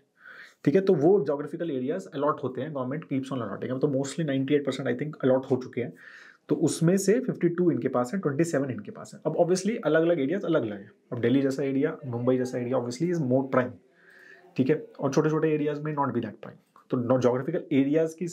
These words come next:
लेंथ और उससे कुछ फर्क नहीं पड़ता है, वो ये है कि कौन से सिटीज उसमें है। ठीक है, तो जैसे इनके पास तीन ही है, but उसमें मुंबई है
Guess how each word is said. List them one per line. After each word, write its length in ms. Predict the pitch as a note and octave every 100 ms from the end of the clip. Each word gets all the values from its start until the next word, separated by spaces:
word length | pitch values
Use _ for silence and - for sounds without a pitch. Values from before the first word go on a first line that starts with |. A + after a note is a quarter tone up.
| - C3
लेंथ 240 | B2 C#3+ D3+
और 80 | C3+
उससे 180 | C3
कुछ 100 | D3
फर्क 180 | - B2
नहीं 100 | B2
पड़ता 220 | A#2+ -
है, 60 | F3+
वो 220 | E3 D#3 -
ये 180 | C3+ C#3+
है 100 | D#3
कि 120 | -
कौन 320 | - C3+ C3+
से 100 | C3+
सिटीज 260 | C3 A#2 C3
उसमें 260 | - A2
है। 160 | G#2 - _ _ _ _ _ _ _ - - - - - - -
ठीक 140 | C3+
है, 60 | D3+
तो 120 | D3+
जैसे 220 | D3 D3+
इनके 140 | D#3 D#3
पास 340 | E3 - - _
तीन 200 | F3+ F3
ही 160 | E3+ E3
है, 160 | A#2
but 100 | B2
उसमें 260 | C#3 C3+ F3
मुंबई 260 | C#3 A#2+
है 220 | A2 G2